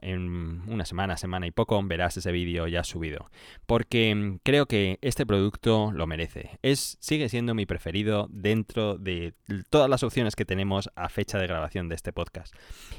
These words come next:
Y una de las reviews que más me gustaron es un canal, em, que se llama cincuenta y un Drones. Es un canal en inglés, pero el tipo me parece tremendamente razonable. Qué tipo más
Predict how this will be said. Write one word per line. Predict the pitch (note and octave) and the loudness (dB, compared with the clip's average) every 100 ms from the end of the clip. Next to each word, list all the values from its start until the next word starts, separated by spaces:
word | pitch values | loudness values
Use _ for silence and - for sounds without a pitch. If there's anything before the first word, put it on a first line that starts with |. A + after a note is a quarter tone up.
| - | -2
Y | D3+ C#3+ C#3 C#3+ | 4 4 4 2
una | F#3+ A3 G3 | 2 4 2
de | |
las | D#3 C3+ A#2+ A#2 - - B2 | 4 4 4 2 -2 -10 -6
reviews | A2+ A2+ C3+ | 0 2 2
que | - | 2
más | A2 A2+ | 0 2
me | A#2+ | 2
gustaron | G2+ - B2 F#2+ F2 F2 | 0 2 2 2 0 -6
es | C3 C3 B2+ - - | 2 4 4 0 -2
un | C#3 | -2
canal, | C3+ A#2 A#2+ A2+ A2 G#2+ G#2+ A2+ | 0 0 2 2 2 0 -2 -6
em, | A#2 G#2+ G2+ F#2+ F#2 F#2 | -4 -2 -2 -4 -4 -4
que | D3 | -4
se | B2+ | -2
llama | G2 G2 F#2 | 0 0 0
cincuenta | G#2+ G2+ F#2+ E2+ | -2 0 0 0
y | F#2 | 0
un | G#2 | 2
Drones. | F#2+ F#2+ E2+ D#3 - - - - _ | 2 0 0 -4 -8 -20 -20 -20 _
Es | F#2+ F#2+ F2+ - | -6 -4 -2 -4
un | A2+ | -2
canal | F2 F#2+ G2 | 0 0 0
en | F2 | -2
inglés, | F2 G#2+ A#2+ - | 0 0 0 -2
pero | A2+ G#2 - | -2 -2 -2
el | G#2+ | -6
tipo | C#3+ D3 B2 G2+ | -6 -4 -2 -4
me | D2+ F#2 | -4 -4
parece | E2 G2 - A#2 G#2+ F#2+ | -4 -4 -4 0 0 0
tremendamente | F2 D#2 F#2+ C3+ G#2+ F2 B2 A#2+ B2+ A#2 | -2 -2 -2 -2 -2 -2 -4 -6 -4 -4
razonable. | F#2 - - F#2+ C#3 - - | -2 -6 -6 -2 -2 -2 -6
Qué | C#3 - _ | -6 -6 _
tipo | B2+ C#3+ E3 D#3+ | -12 -4 -4 -4
más | - F2+ F#2+ D3+ - - | -8 -4 0 0 -4 -12